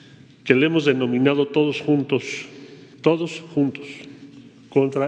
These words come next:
el covid diecinueve. En este caso, se trata del convenio con los hospitales privados particulares de nuestro país durante esta contingencia.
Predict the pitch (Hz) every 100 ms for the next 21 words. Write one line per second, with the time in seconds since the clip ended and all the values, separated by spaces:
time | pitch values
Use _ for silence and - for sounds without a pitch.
0 | 139 120 - 113 117 110 107 104 90 -
1 | - - - - - - - - - -
2 | - - - - - - - - - -
3 | - 139 175 175 196 175 175 170 180 175
4 | - - - - - - 123 160 160 165
5 | 143 - 127 127 151 156 156 151 - -
6 | - - - - - - - - 127 123
7 | 135 - 127 - 143 156 147 - - -
8 | - - - - - - - - 143 143
9 | 135 139 139 123 107 104 120 117 135 139
10 | - - - - - - - - - -
11 | 113 110 139 135 143 139 123 147 - 120
12 | 117 - 135 139 127 120 110 120 113 139
13 | 135 -